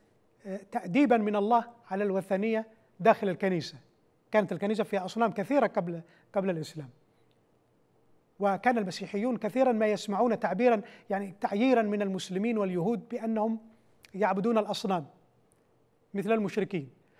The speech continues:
ونتيجة لهذه الظروف قامت المنازعة العظيمة كما يقول صاحبنا هذا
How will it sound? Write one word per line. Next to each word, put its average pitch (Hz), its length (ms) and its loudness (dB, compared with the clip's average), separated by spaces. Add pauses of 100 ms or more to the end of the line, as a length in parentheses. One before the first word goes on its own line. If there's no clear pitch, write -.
(320)
ونتيجة 269 540 2
لهذه 254 320 6
الظروف 233 540 2
قامت 254 320 6
المنازعة 220 460 4
العظيمة 196 420 2
كما 190 260 -2
يقول 170 520 -2
صاحبنا 175 380 -4
هذا 135 220 -12